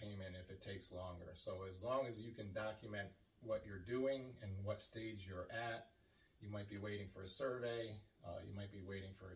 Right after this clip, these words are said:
title. Um, as long as you can document that, you can get short extensions, uh, a couple of times before the bank starts wanting to send your down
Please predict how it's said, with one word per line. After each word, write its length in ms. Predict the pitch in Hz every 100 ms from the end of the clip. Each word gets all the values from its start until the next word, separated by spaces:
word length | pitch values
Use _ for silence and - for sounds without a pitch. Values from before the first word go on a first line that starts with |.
| -
title. 380 | 131 123 120 - - - - 92
Um, 260 | 90 87 82 95 - - _ - - -
as 80 | 101
long 160 | 110
as 100 | 113
you 60 | 110
can 140 | 113
document 560 | 110 107 104 107 101 95
that, 260 | 95 90 98
you 80 | 98
can 140 | 95
get 160 | 104 95
short 280 | - 101 92
extensions, 800 | - 104 101 - 92 87 - - - -
uh, 300 | 92 92 95 -
a 100 | 113
couple 200 | - 95
of 120 | 92
times 440 | 98 95 90 - - - - -
before 240 | 95 107 95
the 80 |
bank 260 | 92 92 87
starts 560 | - 90 87 - - - - - - - _ _ _ 98
wanting 320 | 92 85 90
to 100 | 92 90
send 240 | 95 90
your 100 | 87
down 180 | 90